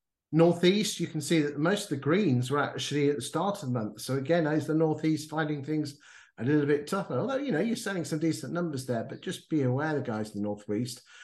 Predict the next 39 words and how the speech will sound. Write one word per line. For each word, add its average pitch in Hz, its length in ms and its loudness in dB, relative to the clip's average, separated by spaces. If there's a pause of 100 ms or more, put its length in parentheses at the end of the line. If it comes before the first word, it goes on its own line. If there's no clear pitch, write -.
(140)
Northwest, 160 480 4
though, 135 200 4
again, 160 640 0
big 156 200 0
volume 147 380 2
market 165 460 -4
there. 135 420 -2 (140)
They 175 80 0
do 143 240 0
seem 135 220 -2
to 131 80 -8
be 139 100 2
doing 127 160 4
really 165 420 4
well. 95 420 -4 (380)
Again, 147 260 2
shout 165 380 2
up 135 100 -4
if 131 120 -4
you 123 60 -2
see 151 200 2
anything 139 320 0
that 113 120 -10
you 127 100 -2
want 131 200 0
to - 60 -8
talk 160 220 0
about. 110 300 -2 (440)
Outer 185 320 4
London, 180 520 4 (600)
almost 180 320 0
again, 196 240 2
a 156 60 4
completely 160 340 0
different 156 300 2
market 165 300 -2
to 156 120 2
inner 208 140 2
London. 107 420 -2